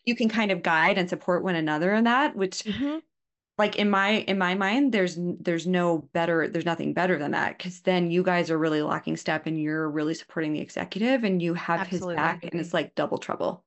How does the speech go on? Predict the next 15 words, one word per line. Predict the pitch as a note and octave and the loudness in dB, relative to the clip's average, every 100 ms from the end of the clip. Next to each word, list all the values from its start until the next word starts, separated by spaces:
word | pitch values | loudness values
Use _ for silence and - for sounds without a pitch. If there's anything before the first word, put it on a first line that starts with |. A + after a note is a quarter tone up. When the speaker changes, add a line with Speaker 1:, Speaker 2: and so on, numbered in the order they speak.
| _ | _
Speaker 1:
It's | - - | -10 -4
Speaker 2:
Yeah. | D#3 B3+ | 0 0
Speaker 1:
awesome. | B3+ F3+ _ - - - | -2 -6 _ -20 -6 0
Speaker 2:
Yeah, | A#3+ A3 - - _ _ - | 0 0 -8 -18 _ _ -2
absolutely. | B3+ B3 A#3+ A3 F3+ F3 | -2 0 2 2 2 2
I | F3+ | 2
think | G3+ G#3 | 2 2
you | G3 F#3 | 2 2
hit | G#3 G#3 | 0 2
the | |
nail | G3 F#3 | 2 2
on | F#3 | 2
the | F#3 | 0
head | D#3 | 0
there. | D#3+ D#3+ | 0 0